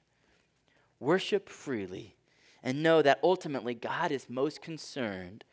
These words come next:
with the posture of your heart. That's the point. But let's go beyond the worship gathering and ask, what does it mean to bless the Lord? 'Cause I think this psalm is getting us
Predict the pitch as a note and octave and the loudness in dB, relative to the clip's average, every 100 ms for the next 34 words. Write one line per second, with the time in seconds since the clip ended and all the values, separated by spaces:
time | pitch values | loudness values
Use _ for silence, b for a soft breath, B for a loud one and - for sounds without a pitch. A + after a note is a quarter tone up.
0 | _ - - A2 - A2 A2 - G#2+ G2+ | _ -16 -14 -14 -2 -2 -2 -6 -8 -8
1 | G2 G#2+ F#2+ - _ C#3+ - - - - | -14 -14 -16 -20 _ -10 -8 -14 -18 -18
2 | - _ _ _ _ _ _ _ G#3+ D4+ | -20 _ _ _ _ _ _ _ 8 8
3 | - C4+ G#3+ F#3+ G3 F3+ E3 E3+ B - | 8 8 10 12 12 12 10 6 B 4
4 | D#3+ F#3 A3 - E3+ D3+ D3+ D3 E3 F3+ | 10 10 10 8 10 10 10 6 8 8
5 | E3+ G#3 D#4+ D4 C4+ G#3 F#3+ E3+ D3 D#3 | 8 4 6 6 4 4 2 4 2 -2
6 | E3 b b b - G3 - A3 C#4 C4 | -6 b b b 2 4 6 8 8 8
7 | A3+ F#3 G3 D3+ F3+ G3 E4 D4+ C4 - | 4 8 8 8 6 6 4 4 4 4
8 | A#3+ A3 F#3+ - G#3+ G3 E3 | 8 8 6 6 6 6 4